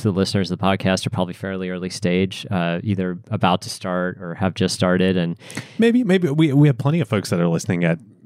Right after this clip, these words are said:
Speaker 2: big established marketplaces too. So
Speaker 1: Yeah, great. I think it's good to think through when do you do this, right? 'Cause it's a, it's a, it's a fairly kind of cost-centered task to, to build up that infrastructure. But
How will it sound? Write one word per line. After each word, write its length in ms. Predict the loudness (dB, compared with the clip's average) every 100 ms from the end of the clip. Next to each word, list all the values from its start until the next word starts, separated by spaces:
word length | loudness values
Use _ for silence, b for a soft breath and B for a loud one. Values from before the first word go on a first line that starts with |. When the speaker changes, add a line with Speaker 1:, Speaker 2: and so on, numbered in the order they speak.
| -2
Speaker 2:
big 160 | 0
established 380 | 0 -4 -4 -6
marketplaces 540 | -6 -6 -6 -8 -6
too. 160 | -6 -6
So 280 | -6 -8 -4
Speaker 1:
Yeah, 260 | 2 2 2
great. 280 | 2 2 0 -2
I 80 | 0
think 240 | 2 2 2
it's 180 | 0
good 240 | 0 2 2
to 80 | 0
think 300 | 2 -2 -2
through 520 | -2 0 2 -2 -4
when 360 | 0 2 2 0
do 80 | -4
you 200 | -6 -4
do 160 | -6
this, 380 | -4 -6 -8 -10
right? 260 | -4 -4 -2
'Cause 160 | 0
it's 160 | 0 0
a, 140 | 0
it's 160 | 0 2
a, 200 | 2 0 _ B B B B
it's 120 | 0
a 60 | 0
fairly 440 | 0 4 6 4
kind 200 | 4 2
of 60 | 2
cost-centered 680 | 2 0 0 -4 -4 -6 -6
task 400 | -2 0 0 0
to, 220 | 2 2
to 140 | 0 2
build 240 | 2 4
up 220 | 2 0 _
that 240 | -4 -2 -2
infrastructure. 640 | -2 -2 0 0 2 0
But 280 | 2 2 0